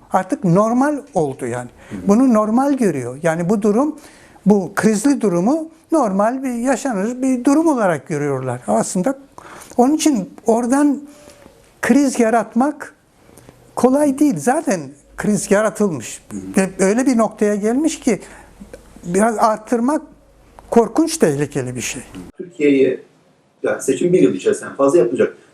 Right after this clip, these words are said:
Speaker 2: Nasıl bir yakın gelecek bekliyor? Birkaç yıl bekliyor sıcak ülkeyi. Neye dönüşür Türkiye?
Speaker 1: Bu çok derin bir, daha genel bir krize götürür Türkiye'yi. E, Türkiye bir kere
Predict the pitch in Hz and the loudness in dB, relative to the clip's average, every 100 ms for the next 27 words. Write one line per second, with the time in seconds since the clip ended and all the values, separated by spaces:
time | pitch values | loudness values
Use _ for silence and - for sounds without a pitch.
0 | - 185 - 175 131 131 - 143 - 127 | 0 2 2 2 2 0 0 -2 0 0
1 | 120 107 98 - 110 - 120 110 127 - | 2 0 -2 -4 -4 -4 -2 0 0 0
2 | 110 117 104 107 - - - 101 104 - | -4 -6 -6 -8 -6 -8 -8 -10 -10 -10
3 | - 110 135 175 175 175 - 110 107 - | -8 0 4 4 2 -2 -4 -4 -4 -6
4 | - - - - - - - 214 208 262 | -12 -14 -14 -20 -20 -20 -14 -6 -2 0
5 | 302 - - _ - - - - 277 285 | -2 -6 -20 _ -20 -20 -8 0 0 0
6 | 180 226 233 311 302 226 214 165 - - | 2 4 4 2 2 2 -2 -6 -18 -20
7 | - - - 320 - _ _ - - - | -20 -20 -20 -20 -20 _ _ -20 -20 -12
8 | 311 185 170 151 214 185 170 156 160 139 | -6 -4 0 2 0 0 0 0 -2 -4
9 | 180 165 - 180 165 180 165 - _ _ | -6 -6 -2 -2 0 -2 -4 -8 _ _
10 | - - 165 170 151 143 - 165 139 - | -20 -2 -2 0 -2 -4 -4 -6 -4 -2
11 | 151 185 277 - - - - - 240 - | 0 2 0 -4 -18 -20 -16 -4 -2 0
12 | 262 - 254 233 233 220 233 262 | -2 0 -2 0 -2 0 0 -2